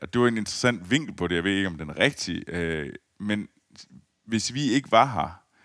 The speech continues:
så ville folk ikke kunne købe store huse, som de egentlig ikke har råd til. Det er os, det er os, der sidder og holder,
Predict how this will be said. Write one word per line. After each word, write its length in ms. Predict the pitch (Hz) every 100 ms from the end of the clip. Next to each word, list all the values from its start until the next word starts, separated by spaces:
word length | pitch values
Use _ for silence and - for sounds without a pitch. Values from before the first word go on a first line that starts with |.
| - _
så 260 | - - 113
ville 260 | 113 104
folk 580 | 95 - 120 - - - _ 107
ikke 180 | 110 _ _ _ -
kunne 260 | - 104
købe 680 | - 104 95 92 92 87 80 - _ _ _ _
store 480 | - - 117 117 117
huse, 400 | 110 113 117 104
som 200 | - 92
de 140 | - -
egentlig 300 | 110 95 82
ikke 120 | 82
har 80 | 87
råd 240 | 78 76 69
til. 160 | - - _ _ _ _ _ _ _ _ _ -
Det 100 | 110
er 40 | -
os, 440 | 110 - - - _ _ _ -
det 160 | 104 104
er 40 | -
os, 300 | 117 117 -
der 160 | -
sidder 300 | 90 - 107
og 120 | - 82
holder, 420 | 101 92 62